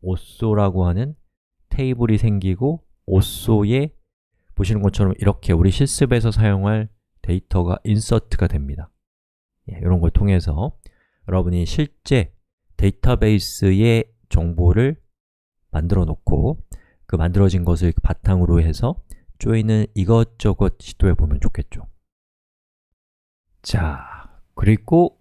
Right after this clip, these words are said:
다시 일로 들어오셔서 이제 실습을 참여하시면 되는데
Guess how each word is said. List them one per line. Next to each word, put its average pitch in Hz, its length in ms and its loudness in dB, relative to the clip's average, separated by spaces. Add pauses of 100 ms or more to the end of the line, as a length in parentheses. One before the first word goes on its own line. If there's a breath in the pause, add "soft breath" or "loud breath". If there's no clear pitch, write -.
(120)
다시 - 340 0
일로 139 240 4
들어오셔서 117 800 0
이제 101 220 2
실습을 127 680 -2 (360)
참여하시면 101 560 0
되는데 87 680 0